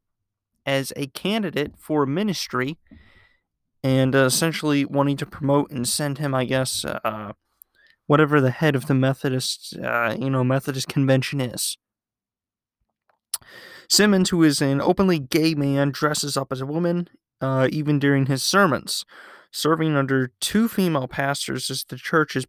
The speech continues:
project and remote learning coordinator. Simmons is pursuing candidacy, candidacy for ordination within the United Methodist Church and has claimed that by coming out as gay,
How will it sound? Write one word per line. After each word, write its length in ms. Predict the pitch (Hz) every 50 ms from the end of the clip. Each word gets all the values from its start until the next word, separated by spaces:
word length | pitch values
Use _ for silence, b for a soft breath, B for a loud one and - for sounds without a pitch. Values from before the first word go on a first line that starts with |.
| _ -
project 560 | - - 165 165 185 190 196 190 185 - -
and 180 | - 170 160
remote 420 | 151 139 131 131 135 139 147 - - -
learning 380 | 151 143 131 131 127 127 123 123
coordinator. 840 | - 131 139 160 170 165 160 151 147 147 147 143 208 135 135 B B B B B B B B B B -
Simmons 520 | - - 202 214 214 208 190 170 - -
is 140 | 156 143 -
pursuing 540 | - - 147 - - - 175 170 151 131 127
candidacy, 880 | - - 175 165 156 151 139 131 131 131 - - 139 135 127 131 151 - _ _ _ _ _ _ _ _ _ _ _
candidacy 760 | - - 175 185 165 139 147 - - - - - 107 - 139 - B B B B B B B
for 140 | _ - 143
ordination 600 | 151 170 180 190 180 160 147 143 143 - - 143
within 520 | 131 127 123 - 143 131 131 131 127 120 - _
the 140 | - 135 131
United 500 | 131 131 131 135 139 135 135 127 120 131
Methodist 520 | 135 135 131 - - 127 - - - -
Church 420 | - - 196 226 214 - - - - - _ -
and 160 | 139 127 123
has 140 | 123 - -
claimed 500 | - - 185 202 208 214 214 202 - b b b b b b b b b b -
that 160 | 135 131 -
by 140 | - 135 131
coming 340 | - - 214 226 254 233
out 140 | 220 196 170
as 140 | 143 127 -
gay, 420 | - 135 123 117 117 120 120 131